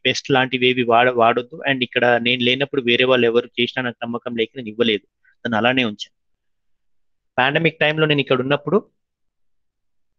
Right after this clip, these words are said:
ఆ, so మార్చ్, మార్చ్ నుండి దాన్ని నేను, ఆ, పర్సీవ్ చేసి పక్క రైతుతో మాట్లాడి నేను కొద్దిగా, ఆ, అంటే ఫీల్డ్ కి న్యూ కాబట్టి లోకల్ రైతు ఛానల్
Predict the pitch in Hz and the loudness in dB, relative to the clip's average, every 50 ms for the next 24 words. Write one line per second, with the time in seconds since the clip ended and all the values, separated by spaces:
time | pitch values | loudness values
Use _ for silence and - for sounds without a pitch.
0 | _ - 127 120 117 117 117 113 110 117 113 110 104 - _ _ _ _ _ _ | _ -4 -2 -2 0 -2 -2 -2 -2 0 -2 -2 -4 -8 _ _ _ _ _ _
1 | _ _ _ _ - - - - 135 131 131 131 131 127 123 - _ _ _ - | _ _ _ _ -16 -8 -2 0 2 2 2 2 2 0 -2 -4 _ _ _ -2
2 | 131 120 123 143 - - - 165 143 131 127 135 - - - 160 147 143 170 156 | 0 2 2 0 0 -2 -4 -2 2 2 2 0 0 -2 -2 0 0 0 2 2
3 | 151 139 131 131 127 123 117 110 110 107 110 - - 110 110 110 107 - 123 113 | 2 2 2 0 0 0 -2 -2 -4 -6 -8 -10 -8 -6 -6 -6 -4 -4 -4 -4
4 | - - - 139 127 131 127 - - 160 - - _ _ _ - - 117 - 143 | -4 -4 -6 -2 0 0 0 0 -2 -6 -6 -6 _ _ _ -6 -6 -4 0 2
5 | 127 123 127 123 _ - 127 120 117 110 110 110 - 127 120 123 156 - _ _ | 2 2 2 0 _ 0 0 0 0 0 -2 -2 0 0 0 0 -2 -10 _ _
6 | _ _ _ _ _ _ _ _ _ _ - 120 120 120 117 - 117 110 113 113 | _ _ _ _ _ _ _ _ _ _ -4 -2 -2 -2 -2 -4 -6 -6 -2 0
7 | 117 113 113 110 107 - - 104 104 101 101 101 98 - - _ _ _ _ _ | 2 2 4 2 2 0 0 0 0 0 0 -2 -4 -6 -8 _ _ _ _ _
8 | _ _ - 104 101 113 107 107 - - _ _ _ _ _ - - - 123 131 | _ _ -18 -10 -4 -2 -2 -2 -2 -6 _ _ _ _ _ -8 -4 -2 0 0
9 | 131 135 - 131 123 135 139 135 131 123 120 117 - 165 165 143 127 127 127 - | -2 -2 -2 0 0 2 4 4 4 4 2 0 -2 -2 -2 2 2 2 2 2
10 | 143 131 127 123 131 - - - - 127 120 117 123 | 2 2 2 2 0 -2 -4 -4 -4 -2 -2 -2 -4